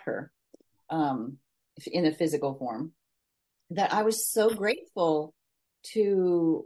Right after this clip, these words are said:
oils like black spruce for holding space for me and keeping me grounded, for helichrysum for, you know, working with those deeper wounds, and for things like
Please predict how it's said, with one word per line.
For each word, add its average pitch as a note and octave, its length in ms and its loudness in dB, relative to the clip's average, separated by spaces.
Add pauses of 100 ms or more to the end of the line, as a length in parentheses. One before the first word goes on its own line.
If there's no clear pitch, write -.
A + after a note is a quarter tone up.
(140)
oils D#3+ 960 2 (320)
like D#3+ 220 -2
black F3 320 2
spruce E3 640 0
for D#3 220 -8 (160)
holding E3 360 2
space D3+ 460 -2
for D3 120 -8
me C3+ 220 0
and C3+ 100 -2
keeping C#3+ 340 -8
me C3+ 100 -2
grounded, B2+ 560 -6
for D#3 100 -6
helichrysum F3 960 -6
for, C3 420 -6 (540)
you E3 120 -4
know, C#3+ 720 -2 (240)
working E3 640 0
with D3 180 -2
those C#3+ 260 0
deeper D#3+ 380 -2
wounds, C#3 720 0
and E3 180 -4
for F#3+ 160 -4
things G#3 320 -6
like F#3+ 260 -4